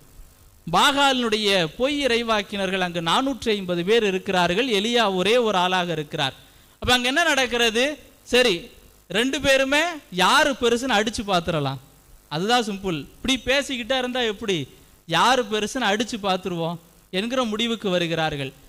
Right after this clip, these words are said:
"நீயும் ஒரு காளையை பலியிடு, நானும் ஒரு காளையை பலியிடுகிறேன். யாருடைய கடவுள்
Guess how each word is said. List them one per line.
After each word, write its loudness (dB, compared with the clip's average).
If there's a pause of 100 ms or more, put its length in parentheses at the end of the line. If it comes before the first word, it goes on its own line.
(240)
"நீயும் 2
ஒரு 2 (320)
காளையை 2
பலியிடு, -2
நானும் 2
ஒரு 2
காளையை 2
பலியிடுகிறேன். -2
யாருடைய 2
கடவுள் 0